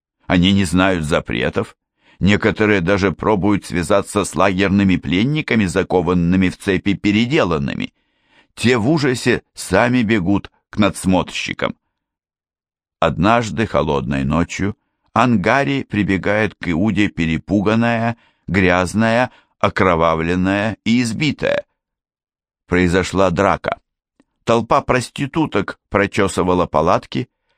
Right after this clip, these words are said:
они растаскивали любовников, держали мужчин мёртвой хваткой благодаря численному превосходству,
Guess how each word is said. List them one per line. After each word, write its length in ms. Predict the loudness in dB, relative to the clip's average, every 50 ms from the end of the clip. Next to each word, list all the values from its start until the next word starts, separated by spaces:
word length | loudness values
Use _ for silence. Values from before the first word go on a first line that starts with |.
| _ _ _ _ _ _
они 300 | -2 0 2 2 2 0
растаскивали 760 | 0 -2 -4 -4 -2 -2 -2 -2 -4 -4 -2 -2 0 2 2 2
любовников, 760 | 2 2 0 0 0 0 0 0 -2 -4 -2 -2 -4 -4 -4 -10 _ _ _ _ _ _ _ _ _
держали 580 | -2 0 2 2 2 2 0 0 0 2 2 0
мужчин 520 | 2 2 0 0 -2 -2 -2 0 0 2
мёртвой 480 | 2 2 2 0 0 -2 -2 -2 -2 -2
хваткой 540 | -4 -2 0 0 0 0 -2 -4 -4 -2 -2
благодаря 500 | 0 -2 0 0 0 0 0 0 -2 -2
численному 720 | -2 -4 -4 -4 -4 -4 -4 -2 0 0 0 0 -2 -4
превосходству, 880 | -4 -4 -2 -2 -4 -4 -4 -4 -4 -4 -4 -6 -4 -2 -2 -2 -2